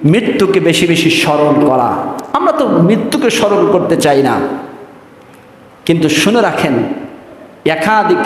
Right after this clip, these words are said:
হাদিস গ্রন্থের মধ্যে রাসূলুল্লাহ সাল্লাল্লাহু আলাইহি সাল্লাম বর্ণনা করেন যে একজন মানুষের মৃত্যু আছে না নাই,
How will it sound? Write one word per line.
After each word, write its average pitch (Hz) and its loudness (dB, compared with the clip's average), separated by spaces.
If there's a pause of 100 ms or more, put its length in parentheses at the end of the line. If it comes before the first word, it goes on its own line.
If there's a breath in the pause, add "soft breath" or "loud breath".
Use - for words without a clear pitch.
হাদিস 185 0 (200)
গ্রন্থের 247 2
মধ্যে 165 0 (600)
রাসূলুল্লাহ 170 2
সাল্লাল্লাহু 170 0
আলাইহি 151 -2
সাল্লাম 147 0
বর্ণনা 143 2
করেন 135 2 (4000)
যে 247 2 (1300)
একজন 190 0
মানুষের 262 2
মৃত্যু 269 2 (280)
আছে 196 0
না 233 2
নাই, 156 0